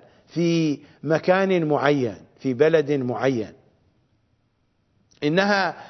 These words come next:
حضارة الإنسان. ومثلما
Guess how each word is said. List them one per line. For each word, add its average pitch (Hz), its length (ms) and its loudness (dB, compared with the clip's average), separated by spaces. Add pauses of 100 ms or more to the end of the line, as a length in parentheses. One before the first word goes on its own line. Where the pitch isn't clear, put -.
حضارة 208 800 2
الإنسان. 139 680 -2 (520)
ومثلما 175 880 -2